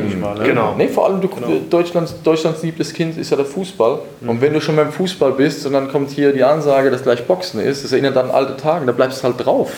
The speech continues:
Speaker 3: Geil, Boxen,
Speaker 2: Mhm.
Speaker 3: schau ich mir an. Ähm, ich find das großartig und ich hab, äh, eine Menge Respekt und Liebe da draußen für die Leute, die, ähm,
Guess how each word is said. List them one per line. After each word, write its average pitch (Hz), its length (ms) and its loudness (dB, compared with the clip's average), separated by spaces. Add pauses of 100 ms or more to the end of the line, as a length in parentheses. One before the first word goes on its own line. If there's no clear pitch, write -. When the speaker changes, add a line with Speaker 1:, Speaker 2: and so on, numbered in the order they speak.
(120)
Speaker 3:
Geil, - 220 2
Boxen, - 400 -2
Speaker 2:
Mhm. - 120 -6
Speaker 3:
schau 120 80 -2
ich 127 100 -6
mir 143 120 0
an. 71 200 -4 (600)
Ähm, 104 420 0 (400)
ich - 140 -10
find 151 160 -6
das - 120 -2
großartig 104 680 0
und 104 260 -2
ich - 200 -8 (260)
hab, 117 300 -4 (200)
äh, - 60 -8 (180)
eine 117 100 0
Menge 147 280 2
Respekt 147 480 -2
und 131 200 0
Liebe 139 380 2 (100)
da 139 100 2
draußen 131 400 2
für 135 120 0
die 131 60 4
Leute, 131 340 4
die, 123 280 2 (440)
ähm, 110 460 2